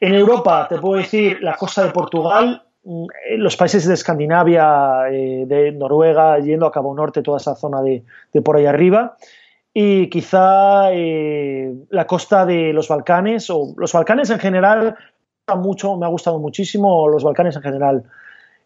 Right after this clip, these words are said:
Y luego ya fuera de Europa, pues lo último que he hecho, eh, Turquía me ha, me ha gustado muchísimo,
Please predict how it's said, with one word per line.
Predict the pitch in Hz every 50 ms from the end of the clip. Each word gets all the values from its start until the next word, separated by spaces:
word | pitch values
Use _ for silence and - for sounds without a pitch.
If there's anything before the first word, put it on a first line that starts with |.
| _ -
Y | 208 190 196 202 196
luego | 190 196 208 202 202 208
ya | 202 208 190 185
fuera | - 185 180 175
de | 170
Europa, | 170 165 175 151 185 180 180 175 170
pues | - 156 135 139
lo | 156
último | 151 143 160 151 156
que | 151 151 151
he | 147 147 143
hecho, | 139 - - 151 147
eh, | 143 143 139 139 139 135 135 139 - - 123
Turquía | - 170 143 - - 175 180 180 175 165 156 147
me | 147 147
ha, | 151
me | 156 151 147
ha |
gustado | 151 147 - - 156 151
muchísimo, | 139 139 135 117 - 180 - - 190 175 175 175 175 175 170 170